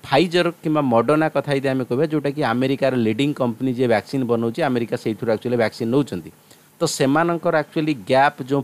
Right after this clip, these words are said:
ପିରିୟଡ଼ ରହିଛି, ଦିଟା ଡୋଜ୍ ଭିତରେ କିମ୍ବା ଫାଷ୍ଟ ଡୋଜ୍ ଟିକା, ସେକେଣ୍ଡ ଡୋଜ୍ ଟିକା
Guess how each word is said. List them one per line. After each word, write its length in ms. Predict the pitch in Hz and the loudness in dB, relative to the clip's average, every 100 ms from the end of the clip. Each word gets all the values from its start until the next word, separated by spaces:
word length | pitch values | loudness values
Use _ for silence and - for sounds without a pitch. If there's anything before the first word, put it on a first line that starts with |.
| - | -2
ପିରିୟଡ଼ 320 | 120 147 147 | 2 4 4
ରହିଛି, 300 | 135 123 151 110 | 2 0 -2 -4
ଦିଟା 380 | 110 143 147 156 | -2 -2 2 0
ଡୋଜ୍ 340 | 120 123 143 113 | 2 2 0 -2
ଭିତରେ 400 | 120 123 95 80 - _ _ | -6 -2 -2 -4 -12 _ _
କିମ୍ବା 260 | 139 151 - - | 0 0 0 -2
ଫାଷ୍ଟ 340 | 123 147 - | 0 0 0
ଡୋଜ୍ 320 | 135 143 151 - - | 0 0 -2 -4 -6
ଟିକା, 280 | 131 - 170 | -4 0 -2
ସେକେଣ୍ଡ 460 | - 123 147 143 | -2 -4 -2 0
ଡୋଜ୍ 200 | 135 127 - | 0 0 -4
ଟିକା 340 | 110 98 | -6 -4